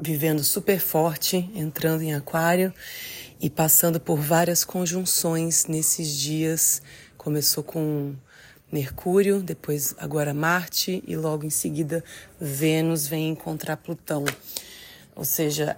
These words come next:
é um momento de muitas transformações e muito desapegar, coisas que vão embora da sua vida, pessoas que vão embora da sua vida,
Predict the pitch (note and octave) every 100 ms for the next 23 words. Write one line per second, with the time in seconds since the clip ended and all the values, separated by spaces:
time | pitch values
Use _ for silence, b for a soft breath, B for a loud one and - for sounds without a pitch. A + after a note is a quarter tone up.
0 | - D3 D3 D3+ D#3 D#3+ C#3+ C#3 D3 C#3+
1 | D3+ D3+ - - - _ _ _ _ _
2 | - _ - E3 G3+ A3 A#3 - G3 F#3
3 | E3+ - - - - - F3 F#3 G3 -
4 | F3 E3+ D3 - E3 F3 G#3+ - - b
5 | b b b _ _ _ _ - E3+ E3
6 | D#3+ E3 F3 - F#3 F3 B B B -
7 | D#3+ G#3 G3+ F#3+ G3 E3+ D3 C3+ B2+ -
8 | E3 D#3+ - - D#3 E3 D#3+ D#3 D#3 D3+
9 | D3 - E3 C#3 D3 C3 C#3+ C#3+ B B
10 | B D#3+ D3+ - E3 E3 - D3+ D3+ D#3
11 | D3 D3 C#3+ C#3 D3+ C#3 C#3+ C#3+ C#3+ C#3